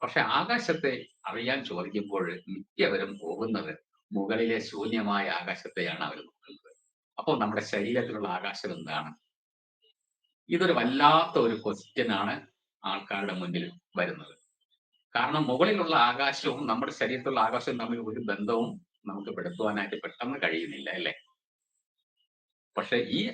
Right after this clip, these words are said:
ആകാശത്തെയാണ് മനസ്സുമായി കണക്ട് ചെയ്തിരിക്കുന്നത്. പഞ്ചഭൂതങ്ങളിലെ ആകാശം എന്ന് വെച്ച് കഴിഞ്ഞാൽ ആറാമത്തെ ഒരു ഇന്ദ്രിയമായിട്ടുള്ളത്. അത് ഏറ്റവും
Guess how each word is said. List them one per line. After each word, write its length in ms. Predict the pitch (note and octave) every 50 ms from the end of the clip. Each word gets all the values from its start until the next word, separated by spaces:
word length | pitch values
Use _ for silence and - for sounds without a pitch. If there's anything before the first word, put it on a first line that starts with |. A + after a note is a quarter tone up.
| - F#2+ F#2
ആകാശത്തെയാണ് 840 | - F#2 A2 G#2+ - - - - - - G#2 F#2 - - - - - - - - -
മനസ്സുമായി 580 | D#2+ F2 G#2 G#2 - - G#2+ E2+ - D#2+ D#2 D#2 -
കണക്ട് 260 | D#2+ D#2+ - - -
ചെയ്തിരിക്കുന്നത്. 260 | - - - - _ _ _ _ _ _ _ _ _ _ _ _ _ _ _ _ _ _ _ _ _ _ _ _ _ _ - _ _ _ _ - -
പഞ്ചഭൂതങ്ങളിലെ 880 | G#2+ G#2+ A#2 B2+ - - - B2 A#2 A2+ A2 A2 A2+ A2 G#2+ G#2 G2 F2+ F2+
ആകാശം 340 | F2+ G2 G#2+ G#2 - - B2 G#2+
എന്ന് 100 | G2+ G2 F#2
വെച്ച് 120 | - -
കഴിഞ്ഞാൽ 220 | G2+ G2+ G#2 G#2+ - - F2+ F2+ F#2
ആറാമത്തെ 560 | G2+ G#2 G#2 - - A2+ - A#2+ A2+ - A2 G#2 G2
ഒരു 100 | F#2 F2+ F2 E2+ F2
ഇന്ദ്രിയമായിട്ടുള്ളത്. 1040 | G2 G#2 A#2 B2 C3 B2+ A2 G2+ - D#2 D2+ D#2+ D#2 - - - - - - - - _ _ _ _ _ _ _ - -
അത് 100 | G#2 - A#2 G2+ A2
ഏറ്റവും 380 | B2 - - - - G#3+ F#3 E3+